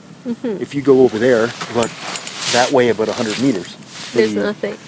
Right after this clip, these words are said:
Speaker 2: No, it's all tents.
Speaker 1: Yeah.
Speaker 2: That's where we used to go.
Speaker 1: Yeah.
Speaker 2: Back when we were, uh, you know, tenters, right?
Speaker 1: Mm-hmm.
Speaker 2: Back before we realized, you know what would be good? Not sleeping on the ground.
Speaker 1: <laughs>
Speaker 2: You know what
Speaker 1: Yeah.
Speaker 2: would be good?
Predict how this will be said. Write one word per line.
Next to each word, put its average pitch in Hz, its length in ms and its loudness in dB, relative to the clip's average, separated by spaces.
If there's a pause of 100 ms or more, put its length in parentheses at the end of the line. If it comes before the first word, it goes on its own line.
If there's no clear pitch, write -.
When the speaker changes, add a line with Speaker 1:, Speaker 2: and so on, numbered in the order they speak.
(220)
Speaker 2:
No, 127 180 4
it's - 160 0
all 120 140 6
tents. - 580 -2
Speaker 1:
Yeah. 214 200 0 (360)
Speaker 2:
That's - 200 2
where 123 80 0
we 113 100 0
used 180 220 -2
to 101 60 -8
go. 80 160 -10 (520)
Speaker 1:
Yeah. 403 180 2 (420)
Speaker 2:
Back 110 200 0
when 107 100 -4
we 107 60 -4
were, 92 240 -4
uh, 87 220 -10 (300)
you 92 80 -12
know, 82 100 -14 (360)
tenters, - 400 -4 (100)
right? 123 120 -6
Speaker 1:
Mm-hmm. - 1300 -10
Speaker 2:
Back 107 220 -6
before 107 220 -2
we 104 120 -2
realized, 104 460 -2
you 135 60 -2
know 143 120 -2
what 127 100 -4
would 113 140 -8
be 107 60 -4
good? 120 260 -2 (300)
Not 107 220 -4
sleeping 120 420 -4
on 107 120 -6
the 101 60 -8
ground. 98 460 -6
Speaker 1:
<laughs> 311 40 4 (640)
Speaker 2:
You 233 80 0
know 254 60 6
what 214 80 4
Speaker 1:
Yeah. 196 40 0
Speaker 2:
would 117 120 -2
be 123 80 0
good? 123 360 2